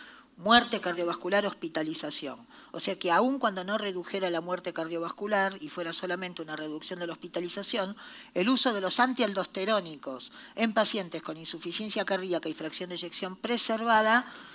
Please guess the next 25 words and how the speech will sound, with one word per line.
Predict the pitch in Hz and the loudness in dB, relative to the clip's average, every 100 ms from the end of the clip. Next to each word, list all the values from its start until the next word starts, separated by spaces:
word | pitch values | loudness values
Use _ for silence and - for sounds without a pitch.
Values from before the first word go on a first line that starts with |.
| - _ | -20 _
se | - - 185 | -4 2 2
ve | 180 208 220 - | 4 2 2 -2
robustecido. | 185 175 180 - 175 - 160 147 147 | 0 0 0 -4 -2 0 0 -2 -2
De | 185 | -2
hecho, | 208 - | -2 -2
hay | 190 180 | 0 -2
un | 175 | -4
metaanálisis | 170 165 175 202 214 185 170 | -8 -4 -2 0 0 -2 -4
que | - | -4
se | 165 160 | -6 -6
publicó | 165 156 160 | -6 -6 -4
este | 185 - 196 | -6 -2 2
año, | 190 170 170 170 | 2 0 -6 0
antes | - 285 254 185 165 | 6 8 8 0 -2
del | 147 | -4
Fine | 160 160 | -6 -6
Arts, | 147 - | -8 -8
antes | 185 185 180 | -8 -6 -6
de | 196 | -2
todo, | 226 185 180 196 - - | 0 2 0 -4 -12 -12
un | 190 | -8
metaanálisis | 185 180 190 196 190 185 | -4 -4 -2 -4 -4 -4
en | 214 214 | -4 0
red, | 208 185 - - - - | 2 2 0 -20 -20 2
donde, | 262 262 196 196 208 | 6 6 2 -4 -4